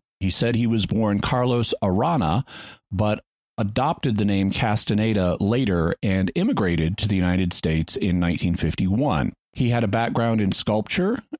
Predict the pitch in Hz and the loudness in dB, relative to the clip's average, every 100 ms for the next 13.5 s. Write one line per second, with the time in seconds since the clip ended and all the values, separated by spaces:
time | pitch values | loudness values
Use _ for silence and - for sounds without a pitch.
0 | - 101 98 95 113 104 101 95 - 98 | -2 0 2 2 0 -2 -2 0 0 0
1 | 90 101 101 147 220 - - _ _ - | 0 0 0 0 -4 -8 -14 _ _ -4
2 | 101 95 104 101 95 95 - 285 - 73 | -2 0 0 0 0 -2 -2 -2 0 -2
3 | 64 - 92 95 92 92 - 110 107 110 | -2 -2 0 0 0 0 0 0 0 0
4 | 104 - 104 101 92 87 127 131 127 123 | -2 -2 0 0 0 0 0 0 0 -2
5 | - 101 87 92 - 92 - 95 95 113 | -2 0 0 0 -2 -2 0 0 2 2
6 | 98 95 - - - 98 90 92 104 101 | 0 0 -6 -16 -4 0 0 0 0 2
7 | 95 85 107 123 127 120 113 117 135 101 | 2 2 0 0 2 2 2 0 0 2
8 | 95 98 95 - 95 95 95 95 82 85 | 2 0 0 0 2 2 2 2 0 0
9 | - 160 160 - 69 55 - - _ - | 0 0 -2 -2 -4 -4 -8 -20 _ -20
10 | - - 127 143 180 190 156 156 139 98 | -20 -6 -2 0 0 0 0 0 0 -2
11 | - 240 262 120 123 120 104 - 113 104 | -2 -2 0 0 0 0 0 0 0 2
12 | 98 101 - 104 98 95 - 98 95 87 | 2 0 0 0 2 0 0 0 0 0
13 | - 95 92 107 113 | 0 0 0 0 -2